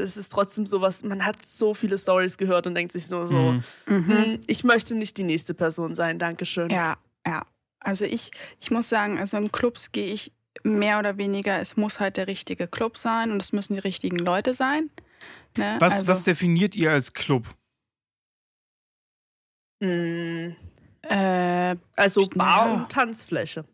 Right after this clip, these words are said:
Speaker 3: Ja, vor
Speaker 2: Okay.
Speaker 3: allem große
Speaker 2: Okay.
Speaker 3: Tanzfläche. Also mehr Tanzfläche
Speaker 2: Mhm.
Speaker 3: als Bar.
Speaker 2: Mehr Tanzfläche als Bar, okay.
Speaker 1: Ja.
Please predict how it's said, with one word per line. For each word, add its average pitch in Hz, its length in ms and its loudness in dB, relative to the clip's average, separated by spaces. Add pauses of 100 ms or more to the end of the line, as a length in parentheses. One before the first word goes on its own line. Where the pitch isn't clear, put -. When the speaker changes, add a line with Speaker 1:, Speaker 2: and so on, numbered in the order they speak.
(600)
Speaker 3:
Ja, 202 200 0 (100)
vor 147 140 2
Speaker 2:
Okay. 151 100 4
Speaker 3:
allem 135 260 2 (300)
große 139 320 0
Speaker 2:
Okay. 139 40 -2
Speaker 3:
Tanzfläche. 180 560 -4
Also 190 320 0
mehr 220 220 2
Tanzfläche 240 520 0
Speaker 2:
Mhm. 220 60 2
Speaker 3:
als 208 140 -4
Bar. 190 340 -2 (400)
Speaker 2:
Mehr 139 160 6
Tanzfläche 147 480 0
als 127 140 -4
Bar, 123 240 -2
okay. 120 340 -8 (140)
Speaker 1:
Ja. 87 140 0